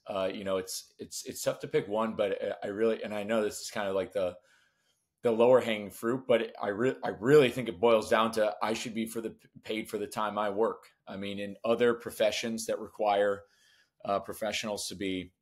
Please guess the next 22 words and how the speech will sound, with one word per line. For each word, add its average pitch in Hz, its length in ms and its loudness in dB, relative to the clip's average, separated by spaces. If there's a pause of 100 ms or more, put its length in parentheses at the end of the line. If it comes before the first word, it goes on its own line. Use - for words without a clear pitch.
(340)
traveling 107 520 0
outside 104 720 -2 (200)
of, 95 420 -2
you 107 140 -12
know, 90 220 -8 (240)
the, 113 80 -6
where 107 240 -4
their, 98 320 0
where 101 280 -2
their 98 160 -2
domicile 104 720 0
is. 113 420 0 (500)
Um, 104 380 2
I 107 40 -6
mean, 101 180 -6
that's 113 400 2
a, 107 360 -4 (460)
you 107 120 -6
know, 101 60 -2
th-, 107 280 -6
there's, 117 440 2 (180)
you, 117 160 -10